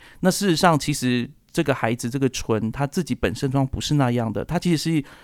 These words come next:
他是，我自己觉得他是有点像高功能的那种，我不要讲是自闭症，就是他是很厉害的小朋友，因为他自己呢，呃，他爸爸说他，例如说他喜欢看的那个书，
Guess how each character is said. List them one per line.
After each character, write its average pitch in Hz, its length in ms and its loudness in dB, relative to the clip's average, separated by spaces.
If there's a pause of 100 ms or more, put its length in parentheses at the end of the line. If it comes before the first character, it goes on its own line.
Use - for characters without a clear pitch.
(280)
他 214 140 0
是， - 240 -4
我 - 160 6
自 - 120 -2
己 240 80 4
觉 131 140 2
得 131 60 -2
他 151 80 -2
是 156 100 -4
有 131 100 4
点 120 140 2
像 139 160 0
高 131 180 4
功 131 320 4
能 120 220 0
的 - 160 -6
那 127 120 0
种， - 300 -4 (500)
我 127 100 4
不 147 80 8
要 156 80 8
讲 113 180 2
是 131 100 -2
自 127 220 -4
闭 117 160 -2
症， 117 160 0
就 139 100 2
是 160 80 2 (120)
他 - 160 2
是 - 240 -2
很 120 240 0
厉 139 120 0
害 135 160 0
的 98 160 -6
小 - 160 -6
朋 - 200 2
友， - 100 -2
因 165 60 2
为 175 100 4 (240)
他 - 100 -6
自 220 160 -2
己 123 220 0
呢， 117 240 2 (380)
呃， 123 260 2 (160)
他 - 140 -4
爸 185 120 2
爸 127 140 2
说 135 300 0
他， 151 180 -2
例 156 80 0
如 139 60 0
说 139 100 -2
他 147 60 -4
喜 117 240 -6
欢 135 340 2 (220)
看 151 260 4
的 107 140 2
那 123 120 2
个 107 240 -4
书， 139 480 2